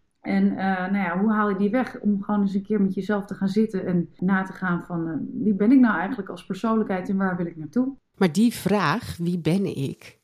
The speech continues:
Speaker 2: persoonlijk, ik vind dat de moeilijkste vraag die er is op aarde. Want je bent toch geneigd om te antwoorden met je naam, maar dat is niet wie ik ben. Of met mijn beroep,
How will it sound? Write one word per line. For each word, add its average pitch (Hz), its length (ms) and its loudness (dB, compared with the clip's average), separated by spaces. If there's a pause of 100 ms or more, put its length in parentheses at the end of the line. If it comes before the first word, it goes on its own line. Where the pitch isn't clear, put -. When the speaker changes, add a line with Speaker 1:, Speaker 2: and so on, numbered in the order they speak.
(160)
Speaker 2:
persoonlijk, 202 880 -4 (120)
ik 202 140 -6
vind 170 240 0
dat 147 280 -2
de 156 140 -2
moeilijkste 170 800 2
vraag 135 480 -8 (220)
die 175 260 -2
er 165 240 -6
is 151 360 -6
op 156 200 -8
aarde. 139 340 -2
Want 185 260 2
je 170 100 0
bent 151 240 2
toch - 260 0
geneigd 147 500 -4
om 170 160 -6
te - 100 -6
antwoorden 156 680 -2 (280)
met 165 180 0
je 151 80 -6
naam, 151 320 0 (280)
maar 180 140 0
dat 147 140 -2
is - 80 -8
niet 156 180 2
wie 202 140 4
ik 196 60 -2
ben. 143 340 0 (280)
Of 165 280 -2
met 151 200 0
mijn 151 180 0
beroep, 214 500 2